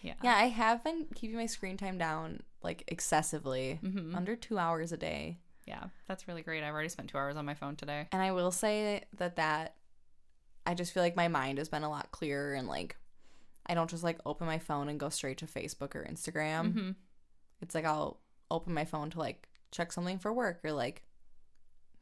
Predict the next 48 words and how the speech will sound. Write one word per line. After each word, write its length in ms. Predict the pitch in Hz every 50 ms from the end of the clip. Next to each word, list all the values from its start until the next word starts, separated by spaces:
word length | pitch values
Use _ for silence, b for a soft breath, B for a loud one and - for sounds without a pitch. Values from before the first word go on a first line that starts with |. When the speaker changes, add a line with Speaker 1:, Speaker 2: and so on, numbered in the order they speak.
| 254 226
Speaker 2:
text 220 | 180 - 180 170
Speaker 1:
Mm-hmm. 120 | 170 170
Speaker 2:
my 60 | 180 185
mom 200 | 190 185 175 165
like 160 | 151 147 -
I 80 | 156 156
meant 260 | 170 175 180 - -
to 160 | - 131 139
instead 300 | 135 151 170 - 139 139
of 160 | 135 135 143 - - - - - -
popping 360 | - - 131 131 - 143 143
on 100 | 139 156
social 320 | - - 143 147 - - 147
media 280 | 147 147 143 147 131
for, 140 | - - -
like, 200 | - - - -
four 200 | - - - -
hours. 520 | - - - - - - 170 175 175 - 196
Speaker 1:
Yeah. 200 | 165 156 156 170 180 b b b b b b b b b b b b b _ - - - -
Yeah, 160 | 156 151 143
I've 260 | 127 156 165 160 -
Speaker 2:
<gasps> 20 | 175
Speaker 1:
noticed 260 | 175 - - - 349
Speaker 2:
Wow, 60 | 330 269
Speaker 1:
that 80 | -
I 120 | 165 156 160
will, 40 |
Speaker 2:
thanks 240 | - 254 277 285 -
Speaker 1:
like 200 | - 330 320 - - -
Speaker 2:
for 60 | - 208
giving 260 | - 196 202 208 233
me 60 | 247 277
my 180 | 277 285 294
own 260 | - - 175 180 226
self-care 440 | 220 - 170 180 - - - 392 440 427
tip. 440 | 311 285 254 208 180 156 151 -
Speaker 1:
<laughs> 40 | -
I'll, 1160 | 320 302 - 269 247 254 277 302 - 320 277 277 254 - - 320 339 330 285 226 - 190 175 175
like, 160 | 175 180 -
scroll 400 | - - - - 156 147 151 151
on 140 | 156 151 143
Instagram 520 | 139 143 - - 175 160 160 147 147 151
while 140 | 147 147 143
not 180 | 143 135 131 135
even 200 | 147 143 139 135
looking 300 | 131 - - 127 120 117
at 140 | 123 123
it. 360 | - 127 127 123 - - -